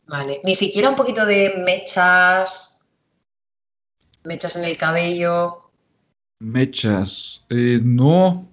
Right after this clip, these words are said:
Speaker 2: O sea, eh, eso me llamaba la atención también cuando era adolescente. Sobre
Speaker 1: Pero
Speaker 2: todo
Speaker 1: no.
Speaker 2: cuando estaba la, la moda esta del new metal.
Speaker 1: No
Speaker 2: No
Speaker 1: sé
Speaker 2: sé si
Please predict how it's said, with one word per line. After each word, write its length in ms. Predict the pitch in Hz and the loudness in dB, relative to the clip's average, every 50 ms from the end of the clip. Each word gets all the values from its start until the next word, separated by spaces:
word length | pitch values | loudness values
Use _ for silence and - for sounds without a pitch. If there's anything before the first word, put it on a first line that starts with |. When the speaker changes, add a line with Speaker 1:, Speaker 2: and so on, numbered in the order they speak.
| _ - - | _ -4 0
Speaker 2:
O 120 | 120 123 | 2 4
sea, 120 | 127 143 147 139 - - - - | 4 4 4 2 0 -4 -6 0
eh, 300 | 123 139 143 147 151 147 | 2 4 4 4 2 2
eso 220 | 127 139 139 - 160 | 2 0 0 0 0
me 100 | 147 127 | 0 2
llamaba 280 | 117 120 120 127 139 131 | 2 2 2 2 2 2
la 80 | 123 | 2
atención 380 | - - 104 104 - 143 139 - | 0 -2 -4 -6 -4 -4 -4 -4
también 260 | - 107 110 113 117 | -4 -4 -2 -2 -2
cuando 200 | 113 117 113 117 113 | -2 -2 -2 -2 0
era 440 | 117 113 104 104 101 98 107 104 _ _ _ - | 0 -2 -2 -2 -4 -6 -10 -14 _ _ _ -10
adolescente. 760 | - 107 104 101 107 104 - 123 127 117 - - - - - _ _ _ _ _ _ _ _ _ _ _ _ _ _ _ _ _ | -8 -6 -4 -4 -4 -4 -2 -2 -4 -2 -4 -6 -8 -10 -14 _ _ _ _ _ _ _ _ _ _ _ _ _ _ _ _ _
Sobre 220 | - - 113 113 113 110 | -10 -6 -2 2 2 2
Speaker 1:
Pero 60 | 104 | 4
Speaker 2:
todo 100 | 123 135 | 2 2
Speaker 1:
no. 40 | - | 2
Speaker 2:
cuando 160 | 131 113 104 | 2 0 0
estaba 240 | 107 - 120 123 120 | 0 2 2 2 4
la, 480 | 117 113 107 110 104 107 104 101 - - | 4 4 4 4 2 2 -2 -4 -6 -2
la 120 | 120 113 110 | 0 0 2
moda 240 | 113 113 117 117 113 | 2 2 2 2 2
esta 160 | 113 - 107 | 0 0 0
del 160 | 107 104 120 | 2 2 2
new 120 | 120 127 123 | 2 2 2
metal. 560 | 120 117 113 113 - 143 170 202 214 - - _ _ _ _ _ _ _ _ _ _ _ _ _ _ _ _ _ _ _ _ _ _ _ _ - | 2 2 0 2 0 0 0 0 -2 -6 -10 _ _ _ _ _ _ _ _ _ _ _ _ _ _ _ _ _ _ _ _ _ _ _ _ -6
Speaker 1:
No 80 | - - | -2 0
Speaker 2:
No 80 | - | 0
Speaker 1:
sé 20 | - | 2
Speaker 2:
sé 120 | - 123 | 2 0
si 40 | 117 | 0